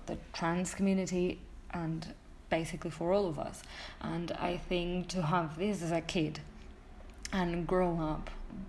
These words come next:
like, growing up watching these type of shows on T V is so, so, so important. So, I mean, I think it is great. But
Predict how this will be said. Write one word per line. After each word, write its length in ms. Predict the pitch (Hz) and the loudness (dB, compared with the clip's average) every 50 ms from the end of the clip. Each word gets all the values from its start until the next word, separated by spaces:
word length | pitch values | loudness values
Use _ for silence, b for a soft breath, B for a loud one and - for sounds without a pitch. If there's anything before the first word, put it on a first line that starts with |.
| - - - - - - | -10 -14 -14 -14 -10 -6
like, 260 | - 185 175 170 - - | -2 -2 -2 -2 -2 0
growing 320 | - 190 196 190 185 175 170 | 4 4 4 4 4 2 2
up 120 | 160 156 160 - - | 0 0 -2 -2 2
watching 480 | - 185 180 - - 180 165 170 165 160 - B B B B B B B B B - 170 165 | 2 2 2 2 0 0 0 0 0 -2 -6 B B B B B B B B B -10 -2 4
these 300 | 196 196 196 190 - - | 6 6 6 6 4 2
type 160 | - 180 165 | 2 2 2
of 80 | 175 170 | 2 2
shows 300 | - 180 165 165 147 165 | 2 2 2 2 2 2
on 80 | 165 | 0
T 80 | 156 180 | 0 0
V 200 | 156 160 160 - - | 2 0 0 2 0
is 100 | 185 - | -2 -2
so, 460 | - - - - - - 196 180 175 | -2 -4 -4 -4 0 2 2 2 2
so, 160 | 165 - 170 | 2 0 -2
so 160 | 156 - 175 | 0 0 0
important. 580 | 165 165 165 151 226 233 214 - 170 147 147 151 151 B B B B | 0 2 2 4 4 2 2 2 0 0 0 0 -2 B B B B
So, 160 | - - 180 | 0 2 4
I 120 | 170 170 165 | 4 4 4
mean, 160 | 165 160 165 | 4 2 2
I 20 | |
think 320 | 165 156 220 220 208 - 196 | 2 2 2 0 0 2 0
it 140 | 185 151 | 0 0
is 140 | 175 156 139 | 0 -2 -2
great. 360 | 139 - 190 196 156 - - - B B B B B B B 165 - | 2 4 6 6 6 4 0 -4 B B B B B B B 2 6
But 280 | 196 196 185 175 - | 8 8 8 8 4